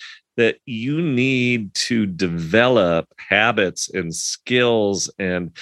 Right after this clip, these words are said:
uh, a consciousness to check that instinct, especially if, if you're delivering a gift to the world in the form of some product or service.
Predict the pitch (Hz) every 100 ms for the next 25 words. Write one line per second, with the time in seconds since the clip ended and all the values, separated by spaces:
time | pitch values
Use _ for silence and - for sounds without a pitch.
0 | - _ - 92 87 - 92 87 _ -
1 | 87 131 156 202 101 - - 78 78 82
2 | - - - _ _ _ _ - - 113
3 | 107 104 101 98 98 - _ _ _ _
4 | _ - - 151 226 - 147 95 90 82
5 | - 87 80 82 - 104 - - 160 285
6 | - 151 131 117 120 117 - - - 123
7 | 123 135 233 254 196 - - 117 117 135
8 | 156 104 80 101 123 - 107 98 78 107
9 | 160 60 62 _ - 87 85 - _ _
10 | 98 - 107 95 90 85 95 82 - 92
11 | 90 87 - 85 - 110 104 98